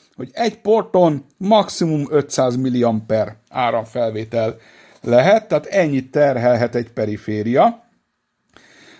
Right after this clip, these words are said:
Ö, <clears throat> viszont a konfigurációs fázisban legalább száz milliampert minden perifériának biztosítani szükséges, és ezek után a konfigurációs fázisban közlik az eszközök,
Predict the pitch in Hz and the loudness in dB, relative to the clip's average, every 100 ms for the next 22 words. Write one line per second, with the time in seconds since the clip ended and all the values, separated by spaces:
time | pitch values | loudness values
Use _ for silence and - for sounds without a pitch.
0 | _ _ - 135 135 139 _ _ - - | _ _ 2 4 4 0 _ _ -14 -14
1 | - - 160 269 - 160 233 262 - 156 | -14 -14 -6 -6 -2 0 0 -2 -6 -6
2 | - 277 294 214 170 165 151 - 139 127 | 2 2 2 -4 2 2 2 -2 -6 -6
3 | - 185 220 147 131 120 143 185 208 - | -2 0 0 -2 -6 -2 0 0 -2 -8
4 | _ 151 185 226 202 196 - 202 196 196 | _ 0 2 4 2 2 -2 -2 -2 -4
5 | 196 185 190 185 185 180 196 185 165 151 | -8 -4 -6 -4 -2 -2 -2 -2 0 0
6 | 151 143 139 143 135 135 135 135 131 131 | 0 -2 -2 -4 -2 0 0 0 -2 -4
7 | 135 - 127 131 123 117 98 - 170 180 | -6 -4 -4 -6 -6 -6 -6 -8 -10 -4
8 | - 185 180 196 190 - - _ - - | 0 2 2 0 0 -16 -20 _ -12 -4
9 | 233 170 - 208 220 214 214 214 185 165 | -2 -2 -6 -2 0 0 0 0 0 -2
10 | 151 147 139 - 143 - 165 156 143 135 | 0 2 0 -4 -6 -4 -4 -2 -2 -2
11 | 147 143 240 220 147 143 127 143 175 - | -4 0 2 2 2 -8 -6 -4 -4 -6
12 | - 123 113 - | -8 -8 -8 -14